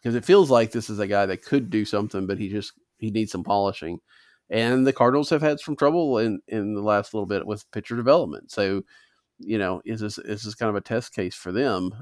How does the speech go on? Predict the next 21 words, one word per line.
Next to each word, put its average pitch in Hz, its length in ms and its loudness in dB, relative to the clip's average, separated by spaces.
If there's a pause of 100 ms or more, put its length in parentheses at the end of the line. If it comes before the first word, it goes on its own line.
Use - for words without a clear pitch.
(140)
Um, 80 480 -2
and 131 120 2
it 202 80 8
is 175 140 6
gonna 147 160 4
be 113 100 2
interesting 107 340 -4
to 98 60 -6
see 104 140 -4
how 95 320 2 (840)
that, 98 340 2 (460)
you 127 120 -6
know, 98 360 -4 (340)
because 120 260 0
if, 104 220 -6
if 123 180 0
the 104 100 -8
team 196 340 0
is, 117 340 0 (720)
you 113 100 -4
know, 80 220 -6